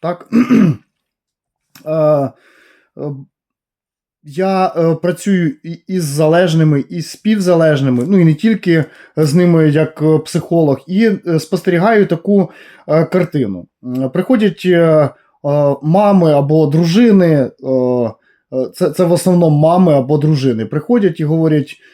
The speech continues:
«Е, вилікуйте м-, м-, мого коханого, мою, моє дитятко,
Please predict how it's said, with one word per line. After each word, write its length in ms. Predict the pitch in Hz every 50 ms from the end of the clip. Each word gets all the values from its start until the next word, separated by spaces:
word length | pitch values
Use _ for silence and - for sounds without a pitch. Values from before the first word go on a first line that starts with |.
| _ _ _ -
«Е, 160 | 139 147 156 156
вилікуйте 680 | 131 147 214 226 226 202 - 190 185 160 - 180 175
м-, 460 | 170 165 156 143 - - 151 156 151 -
м-, 280 | 160 165 170 165 165 175
мого 420 | 170 175 180 180 156 160 202 196
коханого, 600 | 196 180 160 - - 190 208 202 196 180 160 170
мою, 480 | 170 165 165 160 151 175 185 180 170 143 - _ _ _ _ _ -
моє 280 | 151 160 156 185 196
дитятко, 1000 | 151 151 151 147 - 190 202 202 196 196 - - - 170 165 165 156 147 143 139